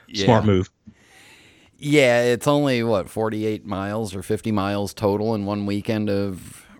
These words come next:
Speaker 1: running, and you're, <laughs> and, and the funny thing to me is that you're paying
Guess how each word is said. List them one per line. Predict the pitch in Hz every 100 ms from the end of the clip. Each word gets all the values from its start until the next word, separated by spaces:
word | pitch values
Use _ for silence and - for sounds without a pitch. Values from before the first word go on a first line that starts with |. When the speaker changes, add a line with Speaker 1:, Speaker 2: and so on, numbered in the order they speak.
| _
Speaker 1:
running, | 110 107 110 123
and | 107 104
you're, | 104 101 101 117
<laughs> | 95
and, | 120 104 - - - -
and | 123 113
the | 107
funny | - 151 180
thing | 156 143 131 123
to | - 123
me | 113 123 135 113
is | 98 104 87
that | 98 107 -
you're | 101 104 107
paying | 101 131 120 117 107 104